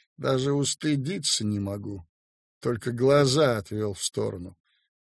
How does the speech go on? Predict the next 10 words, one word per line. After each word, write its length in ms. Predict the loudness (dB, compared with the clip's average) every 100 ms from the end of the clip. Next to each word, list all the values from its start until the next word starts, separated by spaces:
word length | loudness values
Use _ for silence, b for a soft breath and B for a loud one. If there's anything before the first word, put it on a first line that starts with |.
| _ 0
Попрощался 920 | 0 4 4 4 6 6 6 4 2
и 480 | 0 0 -2 -6 -10 _ -8
ушел 520 | -2 -2 -2 -2 -4
к 80 | -4
себе. 560 | -6 -6 -6 -8 -10 -14 _ _ _ _ _ _ _ _ _ _ _ _ _ _ _
Крупный 540 | 6 8 6 4 4
снег 500 | 4 4 2 2 -2
шел, 540 | 0 0 0 0 -2 -4 -14 _
все 380 | -6 -2 0 0
застилая. 960 | -2 -6 -4 -4 -2 -2 -2 -4 -8